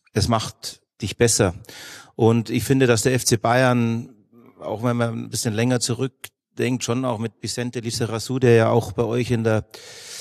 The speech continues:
äh, Elf des Jahrzehnts aufgelistet ist, ähm, immer mal wieder versucht hat, ähm, natürlich auch im Ausland, äh, Mark Hughes und McInally und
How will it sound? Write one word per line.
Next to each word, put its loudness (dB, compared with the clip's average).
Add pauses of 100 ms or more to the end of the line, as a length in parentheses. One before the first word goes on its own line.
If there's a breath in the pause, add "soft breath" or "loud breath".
(280 loud breath)
äh, 2
Elf 2
des 0
Jahrzehnts 2
aufgelistet 0
ist, -2
ähm, 0
immer 0
mal 2
wieder 2 (300 loud breath)
versucht -2
hat, 0
ähm, 2
natürlich -2
auch -4
im -4
Ausland, 0
äh, -4
Mark -4
Hughes 4
und -2
McInally 2
und -2